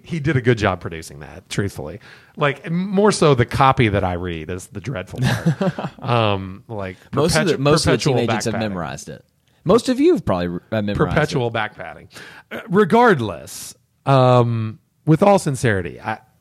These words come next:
Speaker 1: I don't know a single thing that I've done in my career that has created so,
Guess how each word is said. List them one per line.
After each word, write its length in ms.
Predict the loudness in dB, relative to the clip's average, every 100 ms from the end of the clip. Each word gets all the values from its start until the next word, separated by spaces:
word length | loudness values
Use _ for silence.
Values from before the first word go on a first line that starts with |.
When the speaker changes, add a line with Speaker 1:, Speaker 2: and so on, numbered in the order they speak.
| _ _
Speaker 1:
I 140 | -4 0
don't 280 | 2 0
know 540 | -4 0 4 4 2 -4
a 120 | -6
single 480 | -4 -2 0 4 4
thing 280 | 2 0 0
that 100 | -2
I've 160 | -4 -4
done 160 | -4
in 60 | -4
my 100 | -8
career 360 | -10 -12 -10
that 100 | -10 -12
has 100 | -12
created 380 | -10 -10 -10
so, 200 | -10 -10